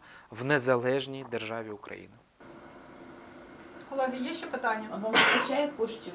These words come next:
Speaker 3: на, е, зарплату офіцерів?
Speaker 1: Ну, я хочу
Speaker 3: На
Speaker 1: сказати
Speaker 3: якісь, ну, там, костюм, можливо?
Speaker 1: Дякую за запитання. Е, коштів не вистачає, тому що було скорочення бюджету.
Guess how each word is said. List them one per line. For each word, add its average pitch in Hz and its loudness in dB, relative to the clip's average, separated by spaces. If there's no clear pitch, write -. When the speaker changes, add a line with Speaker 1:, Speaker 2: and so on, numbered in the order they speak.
Speaker 3:
на, 165 -4
е, 143 -10
зарплату 196 0
офіцерів? 202 12
Speaker 1:
Ну, 214 10
я 196 12
хочу 196 8
Speaker 3:
На 180 6
Speaker 1:
сказати 180 8
Speaker 3:
якісь, 160 4
ну, 202 -2
там, 180 -4
костюм, 196 -6
можливо? 165 -8
Speaker 1:
Дякую 156 6
за 143 0
запитання. 160 8
Е, 139 0
коштів 160 0
не 151 0
вистачає, 165 4
тому 143 -4
що - -6
було 131 2
скорочення 127 -2
бюджету. 170 -2